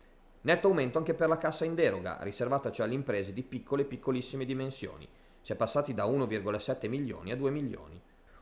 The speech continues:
Unica a calare la cassa integrazione straordinaria, scesa a due virgola sette milioni di ore del duemilaundici a uno virgola nove milioni dello scorso anno.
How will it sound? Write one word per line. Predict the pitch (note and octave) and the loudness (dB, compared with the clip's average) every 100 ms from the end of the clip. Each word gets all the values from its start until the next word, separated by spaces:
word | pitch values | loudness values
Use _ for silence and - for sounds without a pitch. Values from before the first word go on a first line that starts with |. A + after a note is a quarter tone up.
| - | 2
Unica | F#3 A3 A3 | 6 6 6
a | |
calare | - F3 C3 C#3 | 6 8 8 6
la | D3+ | 4
cassa | D#3 D#3 | 2 0
integrazione | D#3 D3 C#3+ D3 D#3 | 0 2 2 2 -2
straordinaria, | D3+ D3 C3+ D3+ E3+ G#2+ E2+ - | 2 2 4 2 2 0 -4 -8
scesa | - D#3+ D#3 | -2 2 4
a | A2+ | 4
due | C#3+ | 4
virgola | B2 G#2+ A2 | 2 2 0
sette | B2 C3 A#2 | 0 -2 -2
milioni | A2 B2 B2+ | 0 0 -2
di | G#2+ | 2
ore | C#3 B2 | 4 4
del | G#2 G2 | 0 -2
duemilaundici | G#2 A#2 D3 C3 F#2+ F2 - | -2 0 2 2 -2 -8 -2
a | C#3+ | 0
uno | D#3+ D#3 | 2 2
virgola | D#3 D#3 D#3 | 2 2 2
nove | D3+ D3 | 0 -2
milioni | E3 C#3 C3 | -2 -2 0
dello | C#3+ D3 | 0 0
scorso | - C#3 - D#3 | 0 -2 0 0
anno. | - D2+ F2 | 0 -8 -14